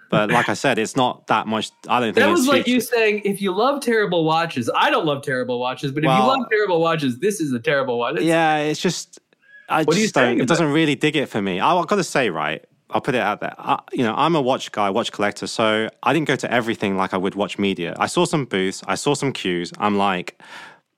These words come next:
Speaker 1: "I'm not gonna go there," right? Even on the second day. And then I saw some brands that really I have no interest in to go to.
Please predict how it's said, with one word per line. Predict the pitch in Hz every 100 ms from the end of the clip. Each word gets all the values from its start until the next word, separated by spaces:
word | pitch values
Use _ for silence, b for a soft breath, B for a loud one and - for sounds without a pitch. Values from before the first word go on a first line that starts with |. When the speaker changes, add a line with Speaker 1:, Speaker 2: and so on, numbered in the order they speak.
| _
Speaker 1:
"I'm | 113
not | 107
gonna | 92 92
go | 92 87
there," | 73 71 - b b b _
right? | 101 120
Even | 139
on | 131
the | 104
second | 131 117 95
day. | 85 78 - b b b
And | -
then | 139
I | 147
saw | 135 147
some | 151 123
brands | 143 135 131
that | 135 -
really | 127 175 185 98 92 -
I | 110 123
have | 139
no | 127 143
interest | 135 139 104 90 -
in | 82 - _ _ _ _
to | -
go | - 139
to. | 135 -